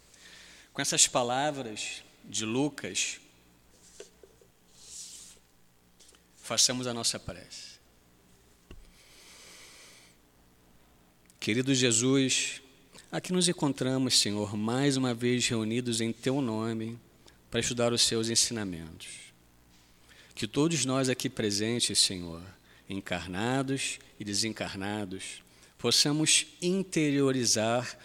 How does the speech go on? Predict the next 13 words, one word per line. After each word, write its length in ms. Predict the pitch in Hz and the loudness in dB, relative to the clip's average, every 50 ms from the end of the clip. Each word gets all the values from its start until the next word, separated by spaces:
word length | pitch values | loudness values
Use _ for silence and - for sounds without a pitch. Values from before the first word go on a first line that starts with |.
| - - - | -20 -10 -2
os 160 | 135 127 120 | 0 2 2
ensinamentos 960 | 127 131 123 - - 139 127 123 117 113 110 113 117 117 120 123 - - - - | 4 6 8 8 6 6 4 2 2 0 0 0 0 0 0 4 4 4 4 4
que 140 | - - | 0 -2
hoje 160 | 113 113 117 117 | -2 0 2 4
serão 440 | - - - 110 107 107 104 107 | 4 4 4 2 -2 -2 -4 -4
estudados 640 | 113 - - 110 95 101 101 107 107 107 107 107 101 107 | -4 -4 -4 -4 -2 -2 -2 -2 -2 -2 -4 -4 -6 -6
em 80 | 101 | -6
nossa 280 | 98 101 104 - - 95 | -6 -4 -4 -4 -4 -4
casa. 520 | - - 80 82 104 104 - - - - - - - - _ _ _ _ _ _ - - _ - - - - - - - - - - - - - - - - | -10 -14 -16 -16 -16 -16 -16 -16 -16 -18 -20 -20 -20 -20 _ _ _ _ _ _ -20 -20 _ -20 -20 -20 -20 -20 -20 -18 -16 -14 -12 -12 -12 -12 -14 -8 -2
Agradecemos 720 | - 113 123 131 131 131 - - 151 143 151 151 143 147 | -2 2 4 6 8 10 10 10 10 8 6 6 6 6
ao 140 | 147 143 139 | 6 6 6
altivo 440 | 135 127 - - - 170 175 190 180 | 6 6 6 6 8 8 6 4 2
Panfiro, 800 | - - 156 143 - - - 123 123 123 127 123 127 127 131 | 2 2 0 2 2 2 2 4 4 4 4 4 2 0 -4